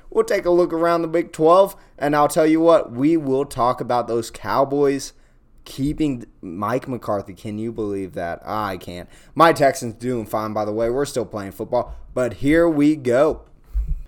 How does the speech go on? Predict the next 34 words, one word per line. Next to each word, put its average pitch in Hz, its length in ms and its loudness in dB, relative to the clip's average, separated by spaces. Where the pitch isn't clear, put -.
So 180 300 4
typically, 139 1300 2
I 143 80 2
would 151 220 4
talk 165 280 6
about 165 300 4
what's 139 260 2
fresh 127 380 0
on 113 140 0
my 107 120 -4
mind, 98 380 -8
but 123 80 0
we're 151 180 2
just 190 220 0
gonna 190 240 0
spend 165 340 0
a 135 60 0
couple 135 380 0
minutes 135 360 -4
here 123 320 0
on 110 200 -4
this 110 180 -6
Kansas 127 320 -6
State 113 280 -6
game 113 240 -6
because 151 240 -2
I 156 140 6
think 196 280 0
it 160 220 -2
bleeds 143 480 0
over 139 400 2
into 131 300 0
what 117 300 0
we're, 117 360 -2